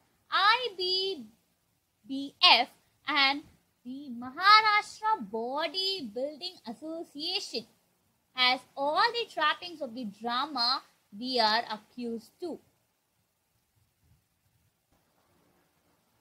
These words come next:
Accustomed to. Sorry, it was accus-, accustomed to. Next. In the case of sports person, there is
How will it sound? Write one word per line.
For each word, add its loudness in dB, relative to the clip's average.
Accustomed 0
to. -4
Sorry, 2
it -4
was -4
accus-, -4
accustomed -4
to. -10
Next. 2
In 2
the -4
case 0
of -8
sports -6
person, 0
there 4
is -16